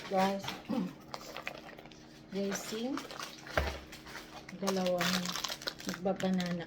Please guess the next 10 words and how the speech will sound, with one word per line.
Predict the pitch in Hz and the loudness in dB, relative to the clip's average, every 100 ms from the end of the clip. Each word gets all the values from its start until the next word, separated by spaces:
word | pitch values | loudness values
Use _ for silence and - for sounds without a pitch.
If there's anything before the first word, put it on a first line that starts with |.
| - | -2
cake | 180 - | -2 0
ako. | 180 - 175 185 - - - - - - - - - - | -2 4 6 6 4 -4 -10 -10 -14 -14 -14 -12 -12 -6
Tapos, | 190 185 170 - - | -6 -6 -8 -10 -6
vanilla. | 175 175 160 156 156 165 196 214 - - | -4 -4 -6 -6 -6 -4 -6 -10 -14 -14
Mhm. | 156 160 165 180 214 247 233 - - 165 | -12 -12 -10 -8 -6 -8 -8 -14 -12 -12
Mm. | 156 151 151 - - - - - - - - - - - - - - - - - - - - - | -10 -12 -14 -16 -16 -16 -10 -2 0 0 -4 -18 -20 -18 -18 -18 -18 -18 -18 -18 -18 -18 -18 -16
Tapos, | - 190 - 185 - | -10 -8 -6 -6 -6
guys, | 190 190 190 - | 0 2 2 0
tomato. | 208 190 180 170 160 - 151 156 180 185 - - - - - - - - - 175 180 - - - - - - - - - - - - - - - - - - - - - - - - - - - - - | 2 4 4 2 -4 -6 -4 -4 -4 -8 -12 -14 -8 -4 -2 -2 -6 -10 -12 -10 -10 -12 -14 -14 -16 -16 -12 -10 -10 -10 -18 -16 -16 -16 -18 -18 -18 -18 -18 -16 -16 -16 -18 -18 -18 -16 -14 -14 -14 -10
Ay, | 247 240 | -6 -6